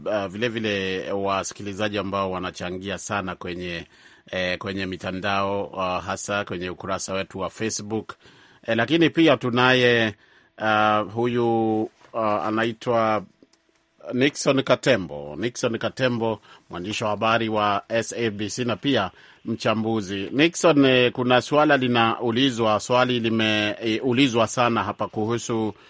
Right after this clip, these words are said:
hali ya usalama, hali ya zoezi hili la upigaji kura katika maeneo ambayo tulijua, eh, kwamba hata hapo awali ilikuwa ni vigumu kwa shughuli zozote zingine,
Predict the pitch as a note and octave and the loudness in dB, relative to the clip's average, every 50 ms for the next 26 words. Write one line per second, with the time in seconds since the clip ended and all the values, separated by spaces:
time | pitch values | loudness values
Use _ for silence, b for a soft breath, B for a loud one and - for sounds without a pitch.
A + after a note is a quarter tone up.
0 | B B B B B B B - C3+ C#3+ D#3+ F3 E3 D#3 D3 - C#3 C3 A#2+ A#2+ | B B B B B B B 0 2 4 4 6 4 2 2 2 2 4 6 6
1 | A#2 A#2 - B2+ C3+ B2 A2+ - - A#2 A#2 B2+ C3 B2+ A#2+ G#2 F#2+ G2 C3+ D#3 | 6 4 2 0 -2 -2 0 2 4 4 6 6 6 6 4 2 2 2 2 4
2 | F3 F3 E3+ D3 B2+ A2 B2+ C3+ D3 C#3+ B2 A#2+ A#2+ C#3 C#3 C3+ B2 A#2+ A2+ G#2+ | 4 6 6 6 6 6 4 4 4 4 2 0 0 0 2 4 4 4 4 4
3 | - - G#2+ A2+ A2 G#2+ A2 G2+ - - C#3+ C3+ G#2+ G2+ G#2 - - A2+ - - | 2 -2 -2 0 0 0 -2 -4 -2 -2 0 0 2 0 0 0 -2 -4 -4 -4
4 | - B2 G#2 G#2+ G#2+ G#2+ G#2 G#2+ B2 C3+ C3+ A#2+ G#2+ G#2 G2+ A2+ A#2+ C3 C3 B2 | -4 -2 -2 0 0 0 0 2 2 2 2 0 0 0 2 4 6 6 6 4
5 | A2+ G#2 - A#2 G2+ G2+ G2+ B2 D3 D3+ C3 F#2+ E2 D#2+ D2+ B B B B B | 2 0 -4 -6 -8 -4 0 4 6 6 6 4 2 -2 -6 B B B B B
6 | B - A2 G#2 - - A#2 A#2 A#2 G#2+ G#2+ G#2 A2 A#2 A#2 - - B2+ A2 G#2+ | B -4 -4 -2 0 2 2 4 4 4 2 2 2 2 0 0 0 2 2 4
7 | A2 A2+ - A#2 G#2+ A2 A#2 A#2 A2+ A2+ A2 G#2+ G#2 G2+ - C3 A#2+ A2+ A2 F2+ | 4 2 0 0 0 2 2 2 2 2 0 -2 -6 -4 0 2 2 2 0 -2
8 | G#2 G2+ G2 A#2+ B2 A#2+ A2+ G2+ - - F#2+ - - - C#3+ C3+ A2 A#2 G#2 G#2+ | -4 -4 -2 0 0 0 0 -2 -2 -2 -2 -2 -2 -2 -2 -2 -2 -2 -4 -4
9 | G2 G#2 G2 F#2 G#2 A#2 B2 - A#2+ G#2+ F#2+ F#2+ G2 G2 G2+ G#2 C#3+ D3+ B2+ G#2 | -4 -6 -6 -4 -2 -2 -2 -2 -2 -6 -6 -6 -8 -8 -4 0 0 0 0 0
10 | G#2 G#2+ | -2 -4